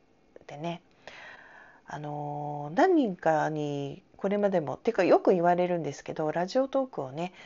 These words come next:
リアルタイムで聞けなくて、いつも、あの、後で、あの、録音を聞かせていただいてって言ってね、くださるんですけど、これね、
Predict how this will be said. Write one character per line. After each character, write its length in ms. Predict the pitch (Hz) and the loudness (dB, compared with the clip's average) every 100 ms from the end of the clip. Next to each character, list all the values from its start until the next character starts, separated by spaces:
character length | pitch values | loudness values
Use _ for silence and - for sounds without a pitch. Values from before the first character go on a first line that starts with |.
| - - - - | -20 -20 -18 -8
リ 140 | 170 | -4
ア 80 | 220 | -4
ル 100 | 240 | -2
タ 220 | 269 262 | -2 0
イ 60 | 226 | -2
ム 120 | 175 | -4
で 180 | 147 - | -6 -10
聞 140 | - | -14
け 120 | - 214 | -10 -6
な 180 | 220 | -8
く 140 | 220 - | -8 -18
て、 560 | _ - 247 233 185 - - - _ - | _ 0 2 2 0 -6 -20 -20 _ -12
い 40 | |
つ 220 | - - | -10 -6
も、 380 | 170 151 143 - - | -4 -4 -4 -6 -6
あ 100 | 143 | -6
の、 180 | 143 | -4
後 220 | - 220 165 | 0 2 2
で、 240 | 120 - _ _ _ _ _ _ _ _ _ | 0 -4 _ _ _ _ _ _ _ _ _
あ 60 | - - - | -20 -20 -20
の、 100 | - - - | -20 -14 -8
録 280 | 170 - 196 | -8 -2 0
音 280 | 190 185 | 2 0
を 100 | 175 | -2
聞 180 | 175 - | -4 -8
か 120 | 185 | -8
せ 160 | 185 185 | -6 -6
て 160 | 180 175 | -4 -4
い 40 | |
た 120 | 170 165 | -4 -2
だ 120 | 165 | -4
い 80 | 160 | -6
て 260 | - 165 | -2 -2
っ 60 | 156 _ _ _ _ _ - | -2 _ _ _ _ _ -10
て 180 | - - - - - _ _ 185 | -10 -10 -20 -20 -20 _ _ -10
言 80 | |
っ 40 | 175 | -10
て 640 | _ - 170 165 160 160 | _ -2 0 2 0 -2
ね、 180 | 170 185 | -4 -4
く 160 | - 156 | -6 -10
だ 100 | 170 | -6
さ 180 | 180 | -4
る 100 | 165 | -4
ん 60 | 147 | -6
で 120 | 135 | -12
す 120 | - | -16
け 100 | - | -16
ど、 280 | - 143 135 - - - - - | -10 -10 -10 -16 -20 -20 -20 -8
こ 80 | 262 | -4
れ 140 | 269 | -2
ね、 360 | 262 254 165 | 0 -2 -4